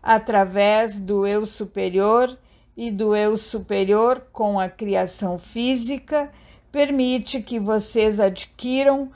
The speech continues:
a sabedoria dos Elohim e trabalhem dentro de uma rede completa,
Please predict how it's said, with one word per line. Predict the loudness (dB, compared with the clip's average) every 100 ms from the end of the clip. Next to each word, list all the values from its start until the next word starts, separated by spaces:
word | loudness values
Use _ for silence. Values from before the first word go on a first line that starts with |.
| -20 _ -2
a | 0
sabedoria | 0 0 2 4 4 4 4 2 -2 -2
dos | -2 -6 -4
Elohim | -2 0 -2 -2 -2 -2 -4 -12 _ _ _ _
e | -8
trabalhem | -4 -2 2 6 6 6 0 -8 -12
dentro | -16 0 0 0 -4 -8 -10
de | -6
uma | -2 0
rede | 2 2 2 -4
completa, | -4 -4 -4 2 4 4 0 -8